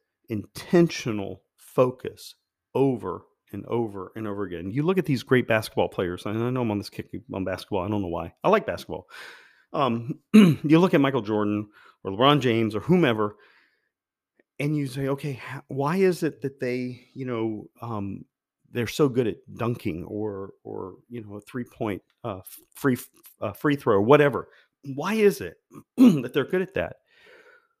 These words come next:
Well, it isn't just because they showed up and they tried. No, they have countless hours over and over and over again.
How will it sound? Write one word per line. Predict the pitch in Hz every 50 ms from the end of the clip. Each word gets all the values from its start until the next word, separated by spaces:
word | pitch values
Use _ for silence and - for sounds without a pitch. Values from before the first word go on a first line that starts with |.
| _ _ -
Well, | 190 214
it | 214
isn't | 240 254 262 240 220
just | 180 175 -
because | - - - - 175 160 165 165
they | 185 175
showed | 160 - - - 127 139 151 165 165
up | 151 151 156 147 143 - - - _ _ _ _ _ _ _ _ _ _ _ _ -
and | 139 139 135 139 135 135
they | 135 127
tried. | - - 190 202 - - 78 - - - _ _ _ _ -
No, | 208 220 160 - - _ _ _ _ _ _ _ _ _ -
they | 131 143 165 180 170
have | - - 139 - _ _
countless | - - - - 151 151 - - 156 147 - - - _ _ - -
hours | - 113 127 147 156 151 - 127 98 - - - - _ _ _ -
over | - 135 147 160 165 139 127 123 107 98 90 - -
and | 120 113 104 -
over | - 131 143 147 156 156 151 123 120 110 95
and | - - - 101 -
over | 135 147 156 151 147 131 120
again. | 110 104 107 92 90 87 - -